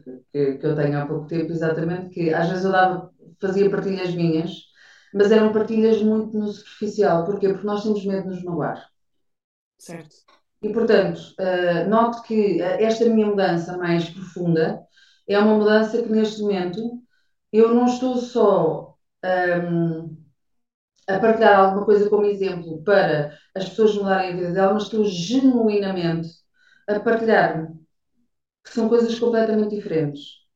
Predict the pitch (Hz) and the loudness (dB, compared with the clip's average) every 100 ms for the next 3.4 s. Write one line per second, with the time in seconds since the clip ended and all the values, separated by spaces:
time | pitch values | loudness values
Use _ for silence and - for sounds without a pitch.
0 | - 202 202 196 190 _ _ 294 415 - | -16 -12 -10 -12 -14 _ _ -4 -2 -2
1 | 196 254 262 247 240 226 220 202 165 160 | -2 4 4 4 2 -2 -2 0 0 0
2 | 208 - - _ _ _ _ _ - 202 | -4 -12 -20 _ _ _ _ _ -4 0
3 | 202 202 208 | 2 2 2